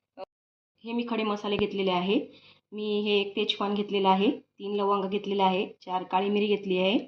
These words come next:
दालचिनी घेतलेली आहे छोटी, अ, जिरं एक चमचा आणि मोहरी एक चमचा आणि एक वेलची घेतली. कांदा घेतलेला आहे, हा मोठा एक कांदा चिरून घेतलेला आहे मी आणि हा एक टमाटा चिरून घेतला आहे आणि थोडी कोथिंबीर घेतली.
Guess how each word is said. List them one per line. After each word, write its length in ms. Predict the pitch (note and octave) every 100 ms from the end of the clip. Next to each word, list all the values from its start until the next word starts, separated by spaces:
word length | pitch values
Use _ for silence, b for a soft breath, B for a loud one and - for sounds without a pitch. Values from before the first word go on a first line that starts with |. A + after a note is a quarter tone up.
| - _
दालचिनी 420 | F#3+ G3 - G#3+
घेतलेली 380 | G#3 G3+ F3+ F#3+
आहे 140 | F#3+ F#3 F#3 -
छोटी, 420 | - - A#3 - B B B B
अ, 40 | - F3
जिरं 300 | G#3 G#3+ B3 - -
एक 180 | G3+ -
चमचा 320 | G3 G3 A3
आणि 180 | G#3+ G3+
मोहरी 300 | G3 F#3+ F3
एक 100 | E3+
चमचा 300 | D3+ D#3 - _ _ _ _ _ _ _ _ _ -
आणि 240 | G3+ G#3+
एक 160 | G#3 G3+
वेलची 260 | G3+ G3
घेतली. 260 | F#3+ F#3 D4+ - _ _ _ _ _ _ -
कांदा 280 | G#3+ A3
घेतलेला 340 | A3+ A3 G3+ G3
आहे, 200 | F#3+ F#3+
हा 180 | F3+ C#4+ -
मोठा 320 | G3 G3+ A3
एक 160 | F#3+ G3
कांदा 200 | G3 G3
चिरून 280 | G3 G#3 G3+
घेतलेला 360 | G3 F#3+ F#3
आहे 160 | F3 F#3
मी 280 | F3+ C4+ - B B -
आणि 560 | F#3+ F#3+ G3 F#3+ F#3 -
हा 120 | F3 G3
एक 220 | F#3+ F#3+ -
टमाटा 280 | G#3 G#3 A3
चिरून 300 | A3+ G#3 G#3
घेतला 220 | G3+ G3+
आहे 100 | F#3
आणि 80 | A#3
थोडी 140 | A#3 F#3+
कोथिंबीर 400 | F3+ F#3 F#3+ F3+
घेतली. 800 | F3 _ _ _ _ _ -